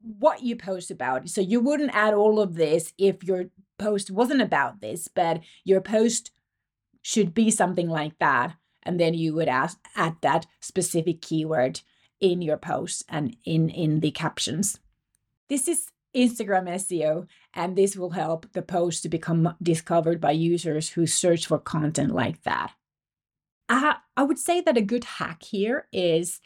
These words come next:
before you post your content, let's say that you wanted to create content for data analysts on Instagram, you should do a little bit of research yourself. Go to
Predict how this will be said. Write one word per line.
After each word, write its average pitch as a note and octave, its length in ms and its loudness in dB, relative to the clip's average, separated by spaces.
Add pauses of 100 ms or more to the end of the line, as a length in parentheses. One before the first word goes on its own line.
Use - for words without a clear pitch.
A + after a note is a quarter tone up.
(140)
before C#4 360 2
you F#4 200 0
post - 840 -2 (100)
your F3 180 -4
content, D#3+ 460 -10
let's B3+ 220 -4
say F4+ 120 -2
that C4 160 0
you G3+ 140 0
wanted F#3+ 520 0
to - 80 -6
create E3 340 -2
content E3 460 -6
for D#3+ 240 0 (240)
data D#3+ 360 2
analysts D3+ 540 -6
on E3 180 -2
Instagram, D#3+ 840 -2 (480)
you C4+ 380 0 (100)
should G#3+ 500 -4
do A3+ 220 2
a G#3 40 4
little G3+ 220 2
bit F#3+ 140 -2
of E3 140 0
research F#3 400 0
yourself. D#3 580 0 (140)
Go F3 300 4
to D#3 640 0